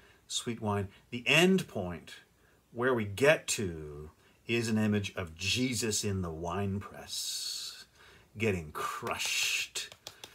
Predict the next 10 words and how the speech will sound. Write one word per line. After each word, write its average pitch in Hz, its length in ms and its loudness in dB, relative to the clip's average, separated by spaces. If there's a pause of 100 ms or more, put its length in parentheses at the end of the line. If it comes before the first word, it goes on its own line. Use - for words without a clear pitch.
(300)
and 85 1000 -6 (220)
that 95 280 0
blood, 90 880 -4 (280)
uh, 85 460 -6 (340)
seeping 80 580 -2
out. 85 440 -6 (840)
Um, 76 880 -12 (600)
that's 113 540 0
joy, 90 580 -2 (760)
supposedly. 76 960 -8